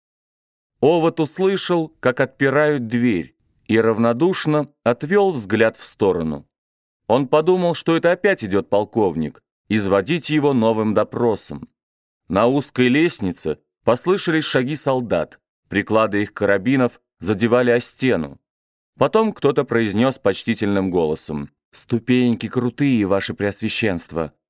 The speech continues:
Овод судорожно рванулся, но ремни больно впились ему в тело, и он весь съёжился, с трудом переводя дыхание. В камеру вошёл Монтанелли в сопровождении сержанта и трёх часовых.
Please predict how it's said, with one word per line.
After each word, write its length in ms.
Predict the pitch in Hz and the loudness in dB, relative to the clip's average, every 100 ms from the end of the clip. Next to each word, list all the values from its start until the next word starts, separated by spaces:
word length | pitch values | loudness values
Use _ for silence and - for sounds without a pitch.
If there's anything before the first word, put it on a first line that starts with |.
| _ _ _ - | _ _ _ 0
Овод 320 | 151 151 151 | 2 2 0
судорожно 680 | - - 185 170 165 131 139 | -2 -2 0 2 0 2 0
рванулся, 720 | 117 120 147 175 151 170 151 _ _ - | 2 2 2 -2 -2 0 0 _ _ 2
но 140 | 131 | 2
ремни 300 | 156 180 202 | 2 2 0
больно 440 | 135 160 202 190 | 2 2 2 0
впились 500 | - - 151 160 - | -2 -2 -2 -2 -2
ему 200 | 147 151 | 0 0
в 80 | 139 | -2
тело, 500 | - 147 120 87 73 _ - | -2 2 2 0 -4 _ -2
и 80 | 98 | 0
он 180 | 98 | 2
весь 200 | 92 92 | 0 -2
съёжился, 760 | - 113 160 131 131 - 117 - | -2 0 2 2 0 0 -2 -2
с 140 | - - | -8 -4
трудом 520 | 95 95 92 175 165 | -2 0 0 0 -2
переводя 540 | - 95 90 90 98 | -2 2 2 2 0
дыхание. 720 | 92 87 90 82 78 69 - _ _ _ _ _ | -2 -4 -2 -2 -2 -6 -10 _ _ _ _ _
В 200 | - - | -20 -14
камеру 460 | - 175 196 196 185 | 0 2 2 2 2
вошёл 380 | 165 - 165 151 | 2 2 0 2
Монтанелли 880 | 156 135 143 135 101 82 76 73 _ - | 0 0 0 2 0 -2 -4 -6 _ -12
в 60 | - | -4
сопровождении 760 | 104 104 98 92 143 143 127 | 0 2 0 2 0 2 0
сержанта 800 | 120 104 92 165 180 - 147 143 - | 0 -2 0 0 0 0 -2 -2 -4
и 120 | - | -4
трёх 320 | - 113 113 | 0 0 0
часовых. 720 | - 101 - 95 78 69 - | -6 -6 -2 -2 -2 -8 -14